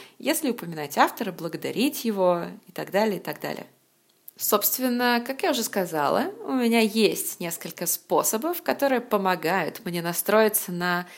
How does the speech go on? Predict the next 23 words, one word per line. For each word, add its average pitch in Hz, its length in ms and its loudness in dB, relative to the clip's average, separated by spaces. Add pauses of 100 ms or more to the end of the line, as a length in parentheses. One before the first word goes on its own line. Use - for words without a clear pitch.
(180)
рабочее 190 640 6
воодушевление 165 1080 0 (560)
и 339 400 4 (260)
творить 202 600 2
вне 202 260 2
зависимости 220 600 2
от 185 180 2
того, 208 460 6
насколько 226 580 0
я 190 140 6
сегодня 185 500 0
вдохновлена, 170 920 0
насколько 190 420 -4
мне 190 140 2
вообще, 190 720 6 (600)
насколько 220 300 0
я 220 80 8
в 180 80 -2
настроении 214 880 4
садиться 170 500 -2
за 170 140 -2
работу. 185 500 4
Можно 302 480 2